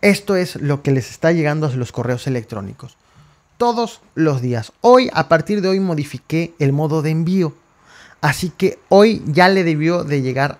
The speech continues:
a todos ustedes. Esto lo pueden tener ustedes en su correo electrónico todos los días. Una selección de información del caporal.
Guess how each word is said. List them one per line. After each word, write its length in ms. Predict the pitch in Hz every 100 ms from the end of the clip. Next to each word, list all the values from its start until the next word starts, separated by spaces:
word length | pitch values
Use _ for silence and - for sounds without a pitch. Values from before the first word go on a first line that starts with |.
| -
a 200 | 147 147
todos 520 | - 185 180 180 - _ _ _ -
ustedes. 600 | 139 - 156 139 120 - -
Esto 480 | 208 202 - 214 - _ _ -
lo 160 | 143
pueden 300 | 143 196 202
tener 420 | 196 160 170 175 160 _ _ _ -
ustedes 600 | - - 196 160 156 -
en 120 | - 139
su 140 | 139
correo 220 | 143 156
electrónico 680 | 185 170 - 165 156 170 160 _ _ _ _ -
todos 300 | 208 220 202
los 180 | 160 135
días. 320 | 135 147 143
Una 220 | 185 208
selección 680 | 202 170 160 - 185 185 175 _ _ -
de 160 | 151
información 680 | 151 - 147 139 - 170 165
del 160 | 147
caporal. 540 | - 127 131 113 107